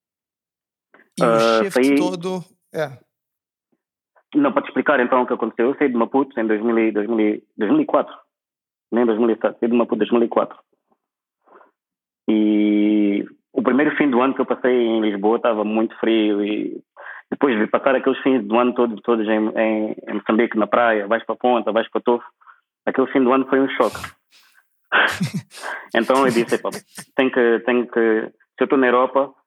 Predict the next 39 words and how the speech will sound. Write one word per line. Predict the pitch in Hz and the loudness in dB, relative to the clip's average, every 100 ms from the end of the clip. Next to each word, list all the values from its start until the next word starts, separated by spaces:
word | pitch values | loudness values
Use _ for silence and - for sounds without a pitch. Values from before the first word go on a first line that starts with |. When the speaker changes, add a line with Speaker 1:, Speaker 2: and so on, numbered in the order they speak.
| _ | _
Speaker 2:
ao | 117 | -4
menos | 123 113 | -2 0
vou | 110 | -2
passar | 117 - 123 | -2 0 0
os | 117 - | 0 -4
fins | 131 120 | -2 0
do | 110 | 2
ano", | 113 123 120 - | 0 0 -6 -12
porque | - | -4
eu | 120 | -4
não | 113 | -4
podia | 101 107 104 | -2 0 2
ir | 104 | 0
para | 101 | -2
casa | 98 98 95 | 0 -2 -2
nos | 98 104 101 - | -8 -10 -10 -6
fins | 107 101 | -2 0
do | 98 | 2
ano. | 101 - - | 0 -4 -2
Tinha, | 107 104 | 0 0
a | - | 0
primeira | 110 113 117 | 0 0 0
semana | 117 110 | 0 0
de | 101 | 2
janeiro | 104 107 107 | 2 2 2
era, | 104 101 | 2 0
era, | 107 107 101 - - _ _ - | 0 0 -2 -6 -20 _ _ -4
ou | 110 | 0
a | |
primeira | 107 120 117 | 2 2 2
ou | 110 | 0
a | |
segunda | 110 110 104 | 0 -2 0
semana | 113 110 | 0 2
eram | 107 | 2
exames | 98 101 98 - _ | 2 0 -2 -8 _
da, | 110 101 | -4 -4
da | - - | -4 -4
faculdade. | 110 - 104 | -4 0 -2